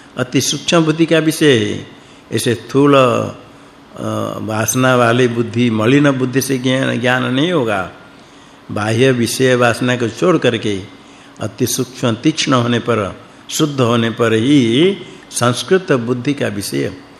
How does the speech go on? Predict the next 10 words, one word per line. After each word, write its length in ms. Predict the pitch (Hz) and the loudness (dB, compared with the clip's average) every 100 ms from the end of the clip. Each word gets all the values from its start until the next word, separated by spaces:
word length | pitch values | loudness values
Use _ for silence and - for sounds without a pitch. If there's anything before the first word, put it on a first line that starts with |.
| - - - - | -20 -20 -14 -4
सूक्ष्म 460 | 165 170 - 120 | -2 0 0 0
बुद्धि 220 | 110 113 | 0 -4
का 140 | 107 104 | -4 -4
विषय, 540 | 104 104 131 113 101 104 | -4 -4 -2 -2 -4 -4
पहला 200 | 117 110 | -4 0
आया 220 | 117 123 | 0 0
सूक्ष्म 380 | - 117 - 117 | -4 -8 -8 -6
या 240 | 113 117 | -2 -4
सूक्ष्मदर्शी 640 | 107 127 - 127 123 123 180 | -4 -8 -6 -4 -4 -2 -2
भी 180 | 160 | -2